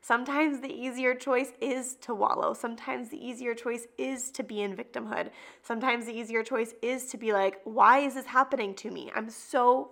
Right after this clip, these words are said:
frustrated by this. Why can't I figure this out? Why can't I move past this? Why is, um, why am I not seeing these results yet? Why is this not happening for me yet?"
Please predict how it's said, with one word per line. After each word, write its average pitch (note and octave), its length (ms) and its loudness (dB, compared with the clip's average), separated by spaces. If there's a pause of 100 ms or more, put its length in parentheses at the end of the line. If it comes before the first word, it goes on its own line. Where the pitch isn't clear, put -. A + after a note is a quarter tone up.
frustrated B3+ 500 0
by - 180 2
this. F3 260 -6 (400)
Why B3 380 8
can't C4+ 260 -2
I A#3+ 100 0
figure A#3+ 260 2
this A3+ 160 -2
out? G#3 260 6
Why A#3 260 4
can't C4+ 240 -2
I A#3 80 0
move A3+ 220 -6
past A#3+ 280 2
this? G#3+ 240 -8
Why A#3 200 4
is, C4+ 200 0
um, A3+ 240 0
why B3 160 0
am C4+ 80 2
I C4+ 80 4
not C4 220 2
seeing A#3+ 180 -6
these A3+ 200 -8
results A3 340 0
yet? A3 200 -4
Why B3+ 140 -4
is C#4 140 -4
this A#3 160 -10
not A#3+ 200 2
happening A3 380 -4
for - 140 -8
me G3+ 160 -6
yet?" - 220 2